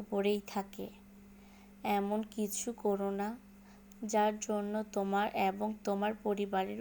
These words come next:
উপর আঙ্গুল উঠে। ছেলে হয়ে জন্ম নিয়েছ, তাই দায়িত্ব এড়িয়ে যেও না।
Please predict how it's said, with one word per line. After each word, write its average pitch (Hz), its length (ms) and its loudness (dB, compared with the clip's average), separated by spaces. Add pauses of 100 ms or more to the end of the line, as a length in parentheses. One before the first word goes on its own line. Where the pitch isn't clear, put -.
(120)
উপর 240 200 -4 (720)
আঙ্গুল 208 320 2 (100)
উঠে। 196 240 -6 (1400)
ছেলে 214 360 2
হয়ে 208 280 2 (140)
জন্ম 202 340 2
নিয়েছ, 196 380 0 (1080)
তাই 208 200 6 (120)
দায়িত্ব 190 480 4
এড়িয়ে 214 340 4
যেও 202 300 2
না। 180 180 -2